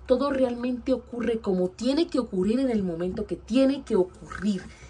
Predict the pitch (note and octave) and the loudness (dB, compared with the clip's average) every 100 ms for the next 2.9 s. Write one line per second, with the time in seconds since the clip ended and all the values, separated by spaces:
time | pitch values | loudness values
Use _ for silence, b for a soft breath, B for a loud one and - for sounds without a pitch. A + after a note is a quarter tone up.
0 | B G3 G#3+ G#3 C4 - G3+ G3 G3+ C4 | B -6 -2 0 0 0 -2 -2 -2 -4
1 | C4 C4 G3+ F3+ F#3 G3+ A3 A3 F3+ A3 | -4 -2 -2 -2 -2 0 -2 -2 -4 -4
2 | G3+ F3+ - - G3+ A3+ A#3 D#4+ | -2 -2 -2 -6 0 4 4 2